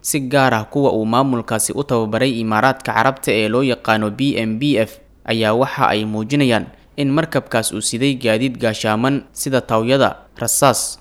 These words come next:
qoryo culus iyo saanado kale oo kuwa ciidanka ah.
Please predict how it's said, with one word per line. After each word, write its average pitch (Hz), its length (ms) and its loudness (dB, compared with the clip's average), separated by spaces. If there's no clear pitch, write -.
qoryo 120 280 0
culus 110 400 0
iyo 113 160 -2
saanado 120 440 0
kale 123 240 2
oo 110 280 0
kuwa 113 200 -2
ciidanka 107 440 0
ah. 113 140 6